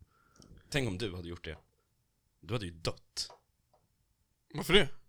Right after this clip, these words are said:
Speaker 1: För att om det slutar som det slutar nu, när du hade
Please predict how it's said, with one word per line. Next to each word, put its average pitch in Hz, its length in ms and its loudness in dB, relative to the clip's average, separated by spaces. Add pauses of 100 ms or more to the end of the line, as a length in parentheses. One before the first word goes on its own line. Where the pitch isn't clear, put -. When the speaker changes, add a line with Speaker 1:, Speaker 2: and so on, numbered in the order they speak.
(520)
Speaker 1:
För 113 200 -4
att - 360 4 (160)
om 104 160 -6
det - 60 2
slutar 123 440 6
som 123 180 4
det 113 80 2
slutar 107 480 4
nu, 101 360 0 (720)
när 104 340 2
du 98 80 0
hade 92 380 -4